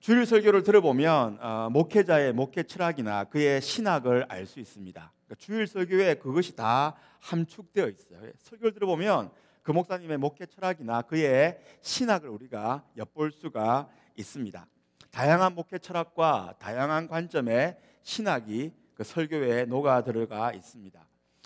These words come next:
주일 설교 본문을 정하는 것도 그렇습니다. 다양합니다. 목사님들마다 다 다르게 이렇게 주일 설교 본문을 정합니다. 제가 미국과 한국에 있는 교회들의 몇몇의 주일 설교를 매주 듣는데요.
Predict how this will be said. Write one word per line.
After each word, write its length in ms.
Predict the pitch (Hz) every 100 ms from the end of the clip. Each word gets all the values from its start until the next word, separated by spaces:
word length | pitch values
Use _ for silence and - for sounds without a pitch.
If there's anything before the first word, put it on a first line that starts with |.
| - _ _ _ _
주일 300 | - 254 254
설교 300 | 202 190 185
본문을 360 | 180 196 233 196
정하는 320 | 131 123 139
것도 220 | 135 117
그렇습니다. 680 | 120 123 113 95 90 82 82 _
다양합니다. 680 | - 131 165 107 101 82 76 _ _ _ _ _ _
목사님들마다 880 | 147 208 202 185 175 135 147 139 113
다 360 | - 123 151
다르게 480 | 170 120 151 170 120
이렇게 560 | 123 123 139 135 104 - _ _
주일 300 | - 165 160
설교 300 | 143 127 123
본문을 400 | 135 131 139 123
정합니다. 560 | 120 101 104 95 90 80 _ _ - - -
제가 240 | - 160 180
미국과 600 | 233 254 - 165 160 160
한국에 380 | 208 220 190 165
있는 380 | 151 156 160 156
교회들의 640 | 127 143 143 143 143 113
몇몇의 840 | 123 165 190 190 135 120 127 107 -
주일 260 | 180 175
설교를 400 | 170 143 139 127
매주 340 | 110 113 139 185
듣는데요. 720 | 127 131 123 101 107 160